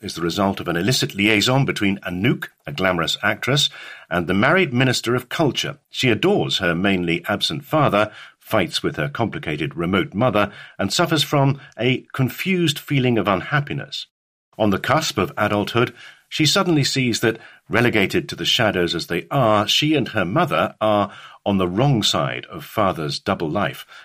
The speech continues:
a realization that sets off a destructive chain of events. What follows is anything but predictable. Miss Lemoine's story moves in intriguing leaps and twists until her real subject is revealed, not the famous father,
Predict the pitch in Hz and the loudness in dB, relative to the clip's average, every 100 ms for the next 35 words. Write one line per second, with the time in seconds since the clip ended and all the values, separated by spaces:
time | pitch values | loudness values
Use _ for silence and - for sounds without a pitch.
0 | _ 73 90 90 85 85 95 - 87 - | _ -4 -2 0 0 0 0 -2 -4 -8
1 | 82 - 104 - 92 73 - - 92 - | -8 -4 -2 -2 -4 -6 -10 -8 -4 -2
2 | 127 - - 71 - 82 73 69 85 78 | -2 -4 -4 -4 -2 -2 -4 -6 -6 -6
3 | - - - _ _ _ _ _ _ _ | -10 -14 -16 _ _ _ _ _ _ _
4 | _ _ 156 156 156 90 87 92 101 - | _ _ -2 0 0 2 2 2 -2 0
5 | 127 110 95 90 95 92 - 95 90 101 | -2 0 -2 0 0 -2 -2 -4 -2 -2
6 | - 67 62 _ _ _ _ _ 98 - | -4 -12 -12 _ _ _ _ _ -4 -2
7 | 95 90 98 95 87 - - 127 101 90 | -2 0 2 2 0 -2 0 2 2 2
8 | 110 101 92 - 101 95 - 151 147 104 | 2 2 2 -2 -2 -2 -2 -2 0 0
9 | 82 87 113 - - 82 - - - - | -2 -2 -4 -4 -6 -6 -4 -4 -4 -8
10 | - - - - 104 101 127 127 110 110 | -10 -10 -18 -8 -4 -2 2 0 0 0
11 | 110 120 190 - - 69 73 73 90 95 | 2 2 2 0 -2 -6 -6 -6 -4 -4
12 | 92 131 101 73 - - 135 190 - - | -2 0 0 -2 -12 -6 -2 -2 -2 0
13 | 120 95 - 156 165 - 53 | 0 0 -2 -2 -2 -4 -10